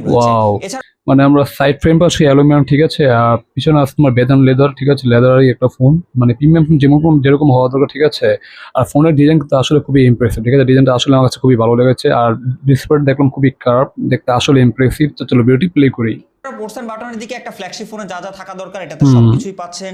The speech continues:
Speaker 1: ডুয়াল
Speaker 2: আচ্ছা।
Speaker 1: স্টেরিও স্পিকার, আয়ার ব্লাস্টার, সেকেন্ডারি নয়েজ ক্যান্সেলেশন মাইক, সবকিছু।
Speaker 2: ও, থ্রি পয়েন্ট ফাইভ এম এম জ্যাকটা এটা মিসিং, ঠিক আছে? এটা তো নাই, এটা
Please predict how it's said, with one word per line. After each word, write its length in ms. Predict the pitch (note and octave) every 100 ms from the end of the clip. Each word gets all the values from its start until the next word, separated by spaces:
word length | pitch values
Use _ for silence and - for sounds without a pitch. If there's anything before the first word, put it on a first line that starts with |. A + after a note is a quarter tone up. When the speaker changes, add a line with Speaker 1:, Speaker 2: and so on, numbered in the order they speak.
| E3+
Speaker 1:
ডুয়াল 160 | C3+ D#3
Speaker 2:
আচ্ছা। 100 | -
Speaker 1:
স্টেরিও 320 | C3+ D#3 E3+
স্পিকার, 340 | F3+ E3+ F3 F3 -
আয়ার 140 | C#3 C#3+
ব্লাস্টার, 340 | D#3 D#3 E3+ D#3+ D#3+
সেকেন্ডারি 360 | C3+ C#3 D3+ D3
নয়েজ 140 | C#3+ -
ক্যান্সেলেশন 420 | D3 D3+ D3 D#3 D3
মাইক, 180 | D3 G#3 - _
সবকিছু। 280 | B2+ - A2 C3+
Speaker 2:
ও, 20 | C3+ B2+ -
থ্রি 140 | D#3 D#3+
পয়েন্ট 220 | E3 E3 D#3 -
ফাইভ 140 | C#3+ D3+
এম 80 | D3+
এম 80 | D3+ D3 C3
জ্যাকটা 240 | B2 - C3
এটা 120 | B2 A#2
মিসিং, 220 | A2+ - A2
ঠিক 100 | C3+ D3
আছে? 160 | - C3 A2
এটা 140 | A2+ B2+
তো 40 | B2+ A#2+
নাই, 140 | A#2 B2 C3+
এটা 160 | A#2